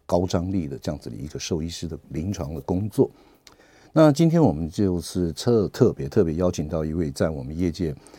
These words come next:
呃，做得非常成功，而且非常称职的一位兽医助理，来跟他聊一下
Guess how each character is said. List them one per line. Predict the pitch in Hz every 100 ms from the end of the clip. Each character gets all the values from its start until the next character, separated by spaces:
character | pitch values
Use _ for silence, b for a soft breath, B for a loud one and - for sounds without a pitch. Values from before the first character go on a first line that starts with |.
| B
呃， | - 80 67
做 | - 95
得 | 76
非 | 98
常 | 87 69 71
成 | 76 82 80
功， | 117 131
而 | 78 87
且 | -
非 | 82
常 | 73 78
称 | - 107
职 | 85 -
的 | -
一 | 65 78
位 | 85 82 69
兽 | - 87
医 | 85
助 | 90 143 101
理， | 69 67 B B B
来 | -
跟 | 85 85
他 | 90
聊 | 82 71 69
一 |
下 | - 78